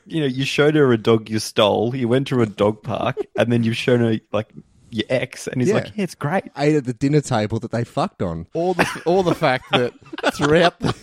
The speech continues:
Speaker 3: <laughs> Jesus, throughout the time, like, he's been just in her face about the, "Yeah, I'll go to Adelaide.
Speaker 2: Mm.
Speaker 3: It's easy." And then on this date, he's just like, "I reckon you'd really like living in Melbourne with me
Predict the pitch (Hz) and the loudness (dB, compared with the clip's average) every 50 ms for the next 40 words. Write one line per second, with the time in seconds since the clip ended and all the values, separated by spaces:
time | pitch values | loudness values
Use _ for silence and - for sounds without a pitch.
0 | - - - _ _ _ - - - - - - 123 - - 185 - - _ _ | -14 -14 -14 _ _ _ -12 -12 -10 -10 -10 -10 -12 -12 -14 -16 -18 -18 _ _
1 | - 180 165 160 151 - - _ _ 147 _ _ _ _ - 143 147 151 185 180 | -12 -12 -12 -12 -12 -14 -14 _ _ _ _ _ _ _ -4 0 2 4 4 4
2 | 156 - 214 190 - - 170 135 120 117 117 113 90 - - - _ - 120 120 | 2 -2 -6 -6 -4 -4 -2 -2 -2 -2 -2 -4 -8 -10 -16 -20 _ -8 -8 -8
3 | 120 - - 127 120 117 120 120 - 127 120 117 117 117 113 113 104 - _ _ | -8 -10 -10 -8 -8 -8 -10 -8 -6 -6 -4 -4 -6 -6 -8 -10 -16 -18 _ _
4 | _ - - - 123 120 - - - 127 131 131 127 - - 113 113 113 - 117 | _ -20 -12 -8 -8 -8 -8 -8 -10 -6 -4 -4 -6 -4 -4 -4 -4 -4 -6 -6
5 | 117 113 110 - - 117 113 110 104 - _ _ _ _ _ _ _ _ _ _ | -6 -6 -6 -6 -6 -6 -6 -6 -8 -10 _ _ _ _ _ _ _ _ _ _
6 | _ _ _ _ _ _ _ _ 190 196 202 185 185 190 185 180 190 180 160 147 | _ _ _ _ _ _ _ _ -4 -2 -2 0 0 -2 -2 0 -2 0 0 0
7 | 139 135 135 139 139 147 170 175 160 _ _ _ _ _ _ 120 110 104 90 - | -2 -2 -2 -4 -4 -4 -4 -8 -12 _ _ _ _ _ _ -10 -10 -10 -10 -12
8 | _ _ _ _ _ - 170 - 165 160 156 160 135 127 139 - _ - 143 139 | _ _ _ _ _ -16 -12 -8 -6 -6 -6 -6 -8 -10 -10 -12 _ -12 -8 -8
9 | 147 147 143 143 139 135 147 165 - - - 151 117 117 120 110 147 139 120 - | -6 -6 -6 -6 -6 -6 -8 -10 -10 -6 -4 -4 -2 -2 -4 -6 -8 -10 -8 -8
10 | 147 135 - - 151 143 135 131 135 - _ _ _ _ _ _ _ _ _ _ | -8 -8 -4 -2 0 0 0 0 -2 -6 _ _ _ _ _ _ _ _ _ _
11 | _ _ _ _ _ _ _ _ - 180 175 170 165 156 - 151 143 143 139 135 | _ _ _ _ _ _ _ _ -8 -6 -4 -4 -4 -6 -8 -10 -10 -10 -8 -6
12 | 139 143 143 139 135 127 135 135 147 147 - 160 143 127 131 127 123 113 117 113 | -6 -4 -4 -4 -4 -4 -4 -6 -6 -8 -8 -10 -10 -8 -8 -10 -8 -8 -6 -4
13 | 113 113 113 117 113 117 120 - - 123 | -4 -4 -6 -8 -10 -10 0 2 2 2